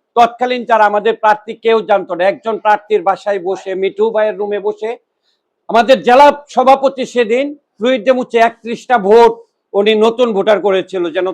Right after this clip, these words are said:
লোকে তার কাঙ্ক্ষিত প্রার্থীকে পাস করাইতে পারে। আমরা সেদিন বিশৃঙ্খলা না করে আমরা এই অন্যায়টা আমরা মেনে নিয়েছিলাম। সেদিন জনগণের প্রতি আমাদের আস্থা ছিল। কাউন্সিল হয়েছে, সেই কাউন্সিলে ভিতরে আমরা লোকের নিকলি সাতটা ইউনিয়নে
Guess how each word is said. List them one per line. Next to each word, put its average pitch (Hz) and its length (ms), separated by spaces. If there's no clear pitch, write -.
লোকে 196 420
তার 208 240
কাঙ্ক্ষিত 208 420
প্রার্থীকে 202 440
পাস 196 280
করাইতে 165 320
পারে। 135 280
আমরা 196 320
সেদিন 214 340
বিশৃঙ্খলা 208 520
না 214 160
করে 214 300
আমরা 196 260
এই 202 80
অন্যায়টা 202 500
আমরা 202 180
মেনে 202 260
নিয়েছিলাম। 180 460
সেদিন 185 420
জনগণের 208 440
প্রতি 208 220
আমাদের 196 280
আস্থা 190 400
ছিল। 127 260
কাউন্সিল 208 420
হয়েছে, 208 440
সেই 214 240
কাউন্সিলে 220 760
ভিতরে 254 380
আমরা 247 420
লোকের 254 300
নিকলি 233 340
সাতটা 233 380
ইউনিয়নে 226 520